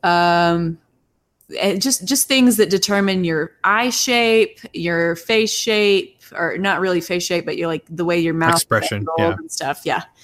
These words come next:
Speaker 1: Um, so it was very minimal in the beginning. Now there's just all sorts of different things that you can do with it, and you can have some of your facial features changed.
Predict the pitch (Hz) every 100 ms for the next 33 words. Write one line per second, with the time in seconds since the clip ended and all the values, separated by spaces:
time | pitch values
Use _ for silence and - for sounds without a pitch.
0 | - - - - _ 220 208 208 202 _
1 | _ - 214 202 - 214 202 202 226 262
2 | 226 185 208 233 233 220 214 226 226 190
3 | 190 196 190 175 175 170 156 - 151 -
4 | - - - 190 165 - 170 156 165 156
5 | - 151 156 156 151 156 - 143 151 190
6 | 214 208 190 170 165 165 156 - 160 156
7 | 147 151 156 147 - 147 123 - - 135
8 | - -